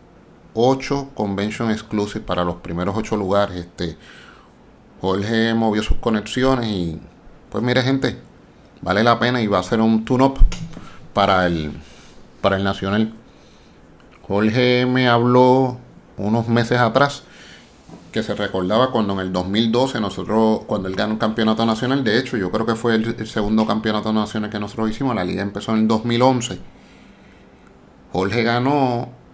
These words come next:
y, y cuando todavía, pues, el compañero, mi compadre César hacía el Ponce Comic Con, que después lo tuvo que cambiar a co-, a Ponce Comic Bazar por,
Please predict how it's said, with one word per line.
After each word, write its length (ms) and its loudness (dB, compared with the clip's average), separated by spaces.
y, 420 -2
y 40 -14
cuando 360 -4
todavía, 560 -2
pues, 120 -8
el 220 -6
compañero, 640 0
mi 100 0
compadre 580 -2
César 320 -4
hacía 280 0
el 180 -2
Ponce 320 -4
Comic 260 -2
Con, 200 -2
que 80 -2
después 260 -4
lo 100 0
tuvo 200 0
que 80 -2
cambiar 260 0
a 100 0
co-, 200 -6
a 320 2
Ponce 320 -4
Comic 240 -2
Bazar 320 -4
por, 180 -8